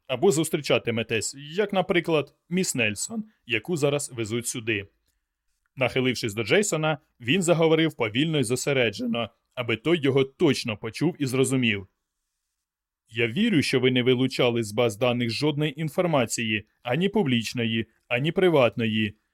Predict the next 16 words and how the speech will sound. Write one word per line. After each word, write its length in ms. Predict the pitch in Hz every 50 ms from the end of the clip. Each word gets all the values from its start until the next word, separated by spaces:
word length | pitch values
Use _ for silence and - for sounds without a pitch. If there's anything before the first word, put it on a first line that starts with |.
| _ _ _ - 127 113
Я 140 | 127 151 160
вірю, 480 | 160 185 190 160 135 120 117 101 98 _ _
що 200 | - - 139 117
ви 140 | 135 180 190
не 120 | 156 139
розумієте 540 | 131 117 104 123 120 139 151 147 - 156 139
становища, 560 | - - 180 185 170 135 120 117 - - 127
в 60 | 113
якому 320 | 123 120 - 135 123 131 -
опинилися, 840 | - 139 - 127 127 127 131 120 113 113 107 - - 120 110 107 - _ _ _ _ -
але, 460 | 117 117 110 113 123 143 185 208 - _ _ _ _ _ _ _ _ _ _ -
голос 360 | - 127 131 123 120 113 110
генерала 440 | 117 117 113 113 127 156 160 156 147
став 240 | - - 120 117 -
помітно 360 | 127 117 120 120 120 135 117
гучнішим. 640 | 127 131 - - 131 120 110 - - 107 98 90